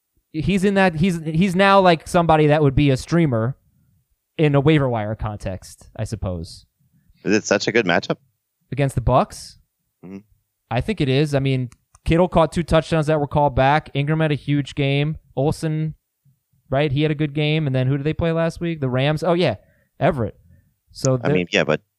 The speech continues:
Speaker 2: Jared Goff threw sixty-eight times.
Speaker 1: Yeah, but two tight ends had, like, forty yards against them, and those tight ends never do anything. And Everett scored, so I, I think the
Speaker 2: He
Speaker 1: Bucks
Speaker 2: threw the ball sixty-eight times, though.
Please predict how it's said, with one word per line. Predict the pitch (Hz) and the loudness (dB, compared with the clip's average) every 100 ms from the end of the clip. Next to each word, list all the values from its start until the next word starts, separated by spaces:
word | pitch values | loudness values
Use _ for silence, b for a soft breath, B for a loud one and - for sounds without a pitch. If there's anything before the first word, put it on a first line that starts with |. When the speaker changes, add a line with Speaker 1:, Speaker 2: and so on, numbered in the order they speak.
| _ _ | _ _
Speaker 2:
Jared | - 87 87 | -2 0 0
Goff | 85 | -2
threw | - | -4
sixty-eight | 76 76 - 78 | -16 -12 -6 -6
times. | - 76 - _ | -6 -12 -12 _
Speaker 1:
Yeah, | 180 220 | 0 0
but | 139 143 - 143 147 143 | 2 -2 -4 -20 -20 -10
two | - 247 285 | 0 2 4
tight | - 139 131 | 2 2 0
ends | 117 117 | -4 -4
had, | 147 123 | -2 0
like, | 123 120 | -2 -4
forty | 151 135 123 | 0 0 0
yards | 117 104 101 - | -2 -4 -6 -8
against | 113 104 - | -8 -8 -8
them, | 104 98 | -10 -6
and | 120 | -2
those | 143 | -2
tight | - 147 | 0 0
ends | 147 131 | 0 0
never | 143 135 | -2 0
do | 139 | 0
anything. | 143 208 160 101 80 - b b b b b | 0 0 -2 -6 -10 -14 b b b b b
And | 127 | 0
Everett | 139 131 127 | 0 0 -4
scored, | - 202 151 131 127 | -2 2 2 2 -2
so | - 127 | -4 0
I, | 131 147 139 | 0 0 -2
I | |
think | 143 175 | -2 -4
the | 320 | -2
Speaker 2:
He | 190 | -2
Speaker 1:
Bucks | 123 | 0
Speaker 2:
threw | 123 | 2
the | 110 | 4
ball | 107 107 | 4 2
sixty-eight | - 101 101 95 | 0 -4 0 0
times, | 98 87 | -2 -4
though. | - | -8